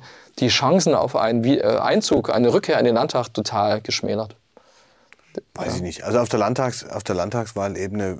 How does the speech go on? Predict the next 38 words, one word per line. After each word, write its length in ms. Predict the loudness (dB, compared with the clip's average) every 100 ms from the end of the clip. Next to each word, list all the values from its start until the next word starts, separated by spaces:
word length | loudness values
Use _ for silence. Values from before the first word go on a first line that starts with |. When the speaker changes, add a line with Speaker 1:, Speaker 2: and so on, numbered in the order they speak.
| -10
Speaker 2:
weiß 340 | -4 -2 -2
ich 100 | -4
gar 140 | -6 -6
nicht, 160 | -6
ob 60 | -6
das 140 | -4
wirklich 200 | 0 0
noch 80 | 0
so 80 | -2
eine 100 | 0
große 220 | 0 0
Bedeutung 380 | -2 -4 -6 -10
hat. 140 | -16 -20 _ _ _
Weil 120 | -2 0
dafür 240 | 2 2
ist 80 | 0
er 80 | -2
einfach 180 | -4
schon 160 | -4 -4
zu 100 | -4
lang 180 | -4 -6
abgemeldet. 540 | -8 -4 -4 -4 -6
Auf 100 | -6
der 120 | -8
kommunalen 500 | -4 -2 -2 -2 -4
glaube 260 | -2 -2 -2
ich, 60 | -4
dass 180 | -6
es 160 | -8 -8
der 140 | -8
F 80 | -6
D 100 | -6
P 180 | -2 -2
ganz 200 | -2 -4
schön 140 | -6
ins 160 | -8 -12
Konto 300 | -14 -12 -14
schlägt. 320 | -16 -18 -20